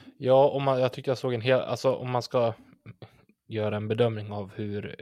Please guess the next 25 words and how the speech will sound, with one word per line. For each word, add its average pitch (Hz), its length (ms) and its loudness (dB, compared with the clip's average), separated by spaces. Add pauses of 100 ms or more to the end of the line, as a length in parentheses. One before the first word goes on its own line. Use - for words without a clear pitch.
eh, - 520 -18
presentationsvideon 110 760 -4
var, 107 120 -6
så - 60 -16
tycker 110 140 -4
jag 104 60 0
att - 60 -12
den 110 120 -2
var 104 60 0
bra, 113 300 8
för - 100 -8
det 104 60 -6
första. 110 400 -2
Jag - 100 -8
tycker 110 140 -6
att 98 60 -10
den 107 120 -8
var 107 280 -2 (440)
väl 107 200 6
genomförd. 107 520 2
Den 107 400 -4
visade, 113 520 2 (1040)
eh, 104 320 -8
det 107 340 -2
som 104 300 -6